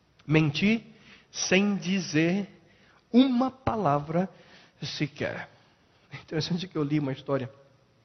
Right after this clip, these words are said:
de um rapaz que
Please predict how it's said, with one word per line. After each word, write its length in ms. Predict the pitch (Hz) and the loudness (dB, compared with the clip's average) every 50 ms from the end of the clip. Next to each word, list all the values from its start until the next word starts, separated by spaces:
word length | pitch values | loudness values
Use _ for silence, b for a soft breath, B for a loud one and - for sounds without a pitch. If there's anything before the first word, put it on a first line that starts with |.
| _ _ _ _ - _ _ | _ _ _ _ -20 _ _
de 100 | 117 127 | -4 -2
um 40 | 139 | -2
rapaz 640 | 127 123 131 127 - - 127 131 139 - - - - _ b b b b b b b b b b b b b b b _ | 0 0 -2 -4 -4 -6 -6 -4 -4 -8 -12 -14 -16 _ b b b b b b b b b b b b b b b _
que 600 | - - 139 135 135 131 131 127 127 127 123 120 | -6 -2 -2 0 0 0 0 -2 -2 -4 -4 -6